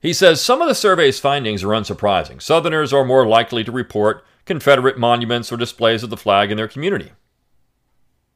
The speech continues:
Black Southerners report especially acute awareness of such monuments. White Americans are more likely than black Americans to see Confederate symbols as expressions of Southern heritage rather than racism." Yeah, I mean,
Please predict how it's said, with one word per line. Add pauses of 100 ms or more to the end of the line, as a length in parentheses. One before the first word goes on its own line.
(600)
Black
Southerners (200)
report (540)
especially
acute
awareness
of
such
monuments. (720)
White
Americans
are
more
likely
than
black
Americans
to
see
Confederate
symbols
as
expressions
of
Southern
heritage
rather
than
racism." (3000)
Yeah,
I
mean,